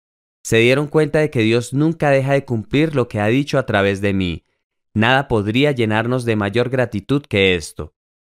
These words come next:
El servicio de adoración conmemorativo para trasladarnos al nuevo santuario fue realmente impresionante, como una hermosa fiesta en la que reconocíamos la gracia, el amor y el poder de Dios. Toda la zona de nuestro nuevo santuario estaba llena de gozo.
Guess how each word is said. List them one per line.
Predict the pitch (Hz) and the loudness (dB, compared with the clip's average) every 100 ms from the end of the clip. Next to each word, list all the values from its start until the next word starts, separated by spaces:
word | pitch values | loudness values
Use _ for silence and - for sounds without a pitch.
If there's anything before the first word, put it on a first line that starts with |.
| _ _ _ | _ _ _
El | - 123 | -4 -2
servicio | 127 120 143 156 170 | 0 0 -2 0 2
de | |
adoración | 160 147 117 - 120 113 | 4 2 0 0 -2 -2
conmemorativo | 113 110 104 107 104 - 113 101 | -2 0 0 0 0 0 0 0
para | 104 101 | 0 -2
trasladarnos | 101 104 104 107 117 139 127 | 0 -2 0 0 0 -2 -2
al | 107 | 0
nuevo | 113 127 | 2 0
santuario | 131 110 107 127 147 | 0 -4 0 0 0
fue | - 123 | -2 0
realmente | 120 120 120 131 135 123 | 0 0 0 -2 -2 -4
impresionante, | 107 101 92 90 90 87 82 87 _ _ - | -2 -4 -2 -2 -2 -2 -6 -10 _ _ -4
como | 117 117 | 0 2
una | 127 135 | 2 0
hermosa | 131 135 135 135 | 0 -2 -2 -2
fiesta | - 139 143 160 | 0 -2 -2 -4
en | 139 | -4
la | 117 | -4
que | - | -4
reconocíamos | 107 104 110 104 - 127 135 135 120 | -4 -4 -2 -4 -2 -2 -2 -4 -4
la | 101 | -4
gracia, | 104 104 95 92 92 _ - | -2 -2 -4 -10 -14 _ -4
el | 110 | -2
amor | 101 117 151 160 _ - | 0 0 -2 -4 _ -2
y | |
el | 110 98 | -2 0
poder | 107 110 120 | 0 2 0
de | 107 98 | -2 -2
Dios. | 95 85 - - _ _ _ _ _ | -2 -4 -8 -18 _ _ _ _ _
Toda | 139 151 | 2 4
la | 156 131 | 2 0
zona | 135 131 110 | 0 0 0
de | 104 | 0
nuestro | 101 98 104 | -2 -2 -2
nuevo | 104 120 139 | 0 0 0
santuario | 127 104 120 127 147 156 | -2 -4 0 0 0 -4
estaba | - 101 - 117 123 | -4 -4 -2 0 0
llena | 117 127 135 110 | 0 -2 0 0
de | 98 95 | -2 0
gozo. | 95 87 - 90 | 0 0 -4 -10